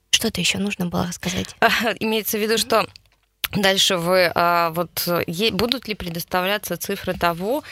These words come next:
Speaker 2: где, в каких, так скажем, школах, в каких районах, э, тоже необходимо вводить эту программу и почему? То есть, хорошо, у нас щас выбрано вот три школы,
Speaker 1: Мгм.
Speaker 2: это все Свердловский район, это центр города,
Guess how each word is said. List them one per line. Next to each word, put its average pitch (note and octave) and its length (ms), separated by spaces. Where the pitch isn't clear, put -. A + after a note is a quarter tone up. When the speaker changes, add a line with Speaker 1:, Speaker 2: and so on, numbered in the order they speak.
Speaker 2:
где, F#3 480
в - 60
каких, F#3 440
так - 220
скажем, E3+ 320
школах, - 360
в - 40
каких - 300
районах, G3 580
э, - 80
тоже F3+ 240
необходимо E3 640
вводить D#3 440
эту - 160
программу G#3+ 560
и - 160
почему? G3+ 500
То - 80
есть, D#3 160
хорошо, G#3 380
у - 20
нас F3+ 240
щас G#3+ 200
выбрано F#3 360
вот E3 120
три F3+ 140
школы, C4 360
Speaker 1:
Мгм. G#3+ 100
Speaker 2:
это G#3+ 80
все - 140
Свердловский F3 580
район, F#3+ 340
это F3 180
центр G#3 380
города, G3 520